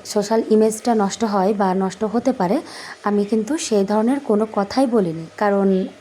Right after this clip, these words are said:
এটা বলতে আমি ইচ্ছুক নই। সেও একজন মেয়ে, আমিও একজন মেয়ে, আমি এ ধরনের কোনো কিছু বলিনি। সেও একজন ক্রিয়েটর, আমি একজন ক্রিয়েটর।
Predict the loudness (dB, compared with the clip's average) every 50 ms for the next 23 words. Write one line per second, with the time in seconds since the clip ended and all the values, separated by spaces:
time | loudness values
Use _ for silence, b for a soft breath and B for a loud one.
0 | -10 -6 -4 -2 0 0 2 2 2 2 2 2 2 2 2 2 0 -2 -2 -2
1 | -4 -4 -2 0 0 0 0 0 -2 B B B B B B B B B B B
2 | -4 0 2 4 4 4 2 0 2 4 4 6 6 4 2 0 -2 -6 -8 -4
3 | 0 2 4 4 4 4 2 0 -2 -2 -2 -2 -2 -4 -4 -2 0 2 4 4
4 | 4 4 4 4 4 4 2 2 2 2 4 4 2 0 0 2 2 2 4 2
5 | 2 2 0 -2 -2 -4 -4 0 2 2 4 4 2 2 2 2 0 2 2 2
6 | 2 2 2 0 -2 -2 0 0 2 2 2 2 0 -2 -4 -4 -4 -4 -4 -4
7 | -4 -4 -4 -4 -4